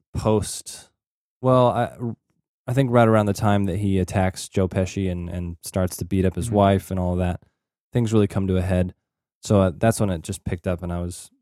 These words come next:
Speaker 1: glued to the, the screen for the remainder of the time. Um, it's beautiful. It's just a gorgeous visual movie to watch. Black and white, I think, really, really helps it, helps set the period. I don't, again, we don't know why he did it, but it was fun to watch.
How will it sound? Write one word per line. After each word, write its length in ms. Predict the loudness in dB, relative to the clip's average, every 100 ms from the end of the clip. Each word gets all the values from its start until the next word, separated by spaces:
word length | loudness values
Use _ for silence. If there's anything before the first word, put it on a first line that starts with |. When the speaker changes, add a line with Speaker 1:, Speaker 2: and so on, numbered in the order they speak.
| _
Speaker 1:
glued 260 | -2 -2 -2
to 80 | -4
the, 280 | -4 -4 -6 _ _
the 140 | -6 -6
screen 400 | -4 -2 -2 -2
for 100 | -4
the 80 | -4
remainder 320 | -2 -2 -4
of 60 | -6
the 80 |
time. 380 | -6 -6 -6 -8 _ _ _ _ _ _ -4
Um, 420 | 2 4 2 -2 -4
it's 180 | -4 -2
beautiful. 600 | 4 6 6 4 4 2
It's 140 | -6 -8
just 200 | -6 -2
a 120 | -2
gorgeous 560 | 0 0 2 0 -4 -14 -12
visual 680 | -6 -2 0 0 0 -4 -6
movie 280 | -4 -2 0
to 80 | 0
watch. 340 | 0 -2 -4 -2
Black 240 | -2 -2
and 100 | -2
white, 220 | -2 -4
I 40 | -6
think, 200 | -8 0
really, 300 | 2 4 2
really 180 | 0 -2
helps 340 | -6 -6 -6
it, 160 | -8 -8 -6
helps 220 | -6 -4
set 180 | -8 -8
the 60 |
period. 640 | -6 2 4 4 2 -2 -8 _ _ _ -8
I 60 | -4
don't, 160 | -4 -6 _ _ -6
again, 280 | 0 2 2
we 60 |
don't 120 | 0 0
know 80 |
why 220 | 0 2 2
he 60 |
did 180 | 2 2
it, 140 | 2 2
but 160 | 0
it 60 | 0
was 180 | -4 -4
fun 180 | -2
to 80 | 0
watch. 400 | 0 -2 -4 -12